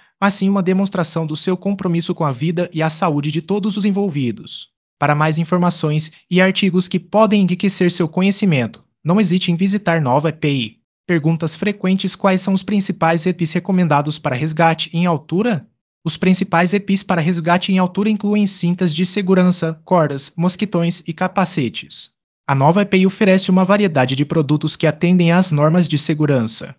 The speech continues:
Quais técnicas são fundamentais para garantir a segurança durante resgates em altura? Técnicas como o uso de pontos de ancoragem e segurança adequada são essenciais. A Nova epi ensina como implementá-las de maneira eficaz.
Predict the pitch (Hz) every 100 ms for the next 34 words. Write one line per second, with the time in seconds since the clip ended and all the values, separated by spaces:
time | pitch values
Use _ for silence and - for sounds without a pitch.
0 | _ _ _ 185 202 - 180 180 170 160
1 | 196 - 233 190 196 190 180 - 165 160
2 | 190 202 190 170 165 143 156 160 160 156
3 | 165 180 180 165 151 156 170 185 175 165
4 | 151 143 160 185 - _ _ _ - 202
5 | 196 185 160 - 190 180 151 175 175 180
6 | 190 208 214 165 185 196 202 180 185 180
7 | 180 151 170 165 170 170 175 165 175 160
8 | 156 160 185 185 160 139 170 143 101 85
9 | - - _ _ _ 139 135 147 156 180
10 | 196 202 - 175 165 180 180 180 175 185
11 | 165 131 135 160 165 151 135 151 180 147
12 | 110 117 -